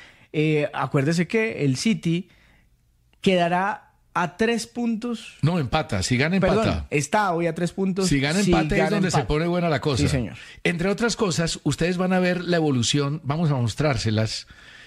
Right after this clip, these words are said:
Speaker 2: la evolución de lo que ha sido la Liga Premier en esta temporada. Cómo los equipos se han acomodado, se han manejado. Y me parece interesante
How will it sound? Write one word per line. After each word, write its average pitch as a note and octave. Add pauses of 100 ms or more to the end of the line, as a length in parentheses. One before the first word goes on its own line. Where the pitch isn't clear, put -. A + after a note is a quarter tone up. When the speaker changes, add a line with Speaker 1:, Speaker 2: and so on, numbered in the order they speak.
(140)
Speaker 2:
la C#3+
evolución D3+
de E3
lo E3
que D3
ha C3+
sido C3 (380)
la C#3
Liga E3
Premier C#3 (120)
en D3+
esta D3
temporada. A2+ (320)
Cómo E3
los E3+
equipos C#3
se E3+
han D#3+
acomodado, D#3
se C#3+
han C3+
manejado. C#3+ (420)
Y D3
me C#3+
parece D3
interesante D3+